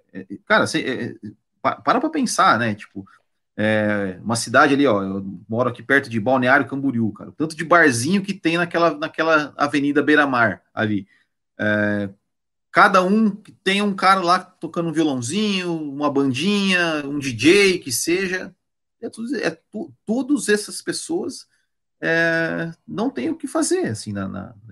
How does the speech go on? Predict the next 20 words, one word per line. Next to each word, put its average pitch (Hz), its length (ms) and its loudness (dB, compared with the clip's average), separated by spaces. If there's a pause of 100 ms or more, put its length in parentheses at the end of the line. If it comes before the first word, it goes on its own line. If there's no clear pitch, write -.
(340)
nesse 107 200 -14
ponto, 110 180 -10
porque, 123 400 -4
porque 139 480 -4 (540)
provavelmente 196 500 2
vai 190 120 -2
ser 190 140 0
a - 40 6
última 208 320 0
coisa 160 200 0
que 135 60 -16
vai 143 140 4
voltar, 139 680 0
né, 123 120 -2
funcionar, 120 640 -4 (260)
é, 101 300 -8
é, 98 40 -6
normal, 107 500 -4
ou 160 60 -6
seja 95 400 -8